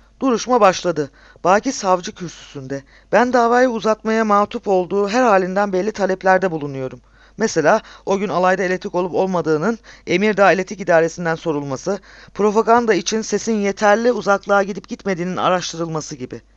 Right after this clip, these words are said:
Hakim Baki'ye döndü. "Ne diyorsun taleplere savcı bey?" Baki biraz düşündü. Benim tarafa hiç bakmadan,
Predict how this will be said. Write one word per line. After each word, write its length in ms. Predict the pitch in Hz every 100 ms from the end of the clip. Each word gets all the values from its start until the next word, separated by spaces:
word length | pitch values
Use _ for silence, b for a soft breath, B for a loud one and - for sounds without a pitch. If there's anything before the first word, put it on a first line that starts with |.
| _ _ _ -
Hakim 380 | 170 208 254
Baki'ye 360 | 196 180 185 175
döndü. 320 | 143 123 120 - b b b -
"Ne 160 | 247
diyorsun 380 | 233 196 185 180
taleplere 400 | 190 180 175 180
savcı 400 | 175 175 156 180
bey?" 240 | 175 202 _ _ _ _ _ _ _ -
Baki 300 | 165 180 170
biraz 280 | 170 165 139
düşündü. 460 | 151 160 165 269 - b b -
Benim 200 | 160 165
tarafa 300 | 170 170 190
hiç 180 | -
bakmadan, 520 | 180 180 151 139 202